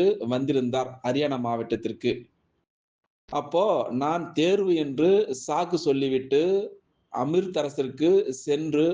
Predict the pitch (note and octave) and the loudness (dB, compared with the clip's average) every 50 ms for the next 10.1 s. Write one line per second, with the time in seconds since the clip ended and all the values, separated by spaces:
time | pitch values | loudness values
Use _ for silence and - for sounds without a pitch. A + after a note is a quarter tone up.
0 | - B2 A#2 A#2+ B2 C#3 D3+ D3 D3 C3+ A#2+ C3 C#3+ - - G2+ G#2+ A#2 A#2+ A#2+ | 0 -2 -2 -2 0 0 0 0 0 0 0 -2 -6 -8 -8 -6 -6 -4 -4 -4
1 | A#2+ - - A#2 A#2 A2+ - - _ _ _ _ _ - A#2+ - - - B2 B2 | -4 -4 -2 -2 -2 -2 -4 -10 _ _ _ _ _ -10 -8 -4 -4 -4 -2 -2
2 | A#2+ B2 D3+ G#3 G#3+ F#3 D3 A2 - - - _ _ _ _ _ _ _ _ _ | -2 0 2 4 4 4 4 2 0 -4 -10 _ _ _ _ _ _ _ _ _
3 | _ _ _ - B2 A#2 C3+ D3 D#3+ F3 F3+ F3+ F3 E3 D3+ C#3+ C#3 C#3 C3+ C#3 | _ _ _ -8 -2 0 2 2 2 0 -2 -2 0 0 0 2 0 0 0 -2
4 | D3 D3+ C#3+ D3 D3 C#3+ C#3 - F3 E3 D#3 - C#3+ B2+ B2+ C3 B2+ B2 B2 C3 | -4 -4 -4 -4 -2 -2 -2 -2 -2 -4 -2 -2 -2 0 2 2 4 2 2 2
5 | C#3+ E3 E3+ - C3+ B2+ B2 B2 B2 B2 A#2 A#2+ B2+ D3+ D3+ D3+ C#3 B2 B2 A#2 | 2 0 0 0 0 0 0 0 0 0 0 0 -2 -2 2 2 2 2 2 0
6 | B2+ D#3 E3+ E3+ - A#2 B2+ B2+ B2 C3 B2+ A#2+ A#2+ C#3 D#3 C3 A#2+ A#2+ A#2 A#2 | -2 0 -2 -2 -2 -2 -4 -2 0 0 0 2 2 2 0 0 0 0 0 -2
7 | A#2 C3+ C#3+ - - A2+ A#2 A2+ A#2 A2+ A2 G#2+ G2+ G2 - - A2 G#2+ G#2+ A2 | -2 -2 -2 -2 -2 -2 -2 -2 -4 -4 -6 -6 -6 -6 -8 -10 -8 -6 -4 -4
8 | A2+ G#2 - - _ _ _ _ _ - - - _ _ _ _ _ _ _ _ | -4 -4 -8 -12 _ _ _ _ _ -16 -16 -16 _ _ _ _ _ _ _ _
9 | _ _ _ _ _ _ _ _ _ _ _ _ _ _ _ _ - D3 D3+ D3+ | _ _ _ _ _ _ _ _ _ _ _ _ _ _ _ _ -4 -4 -4 -2
10 | - F3+ | -2 0